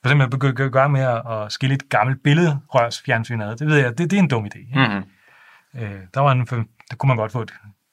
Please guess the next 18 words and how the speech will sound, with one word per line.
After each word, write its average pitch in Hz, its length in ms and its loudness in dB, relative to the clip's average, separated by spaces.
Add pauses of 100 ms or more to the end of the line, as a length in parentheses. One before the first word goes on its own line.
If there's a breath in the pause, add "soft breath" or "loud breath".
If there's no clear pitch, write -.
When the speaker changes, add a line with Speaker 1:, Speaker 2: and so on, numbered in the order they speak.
(320)
Speaker 1:
gevaldigt 110 400 -8
stød, 98 320 -8 (220)
hvis - 160 -20
man 107 140 -16
gjorde 123 220 -18
det. 104 140 -20 (420)
Speaker 2:
Så - 180 -10
der - 80 -2
er 180 60 -2
sådan 202 180 -2
en - 40 -6
god, 208 360 -2
øh, 147 220 -6
skal - 140 -8
vi 135 60 -4
sige, - 180 -10
anskuelsesundervisning 113 2000 -4
i, 101 200 -8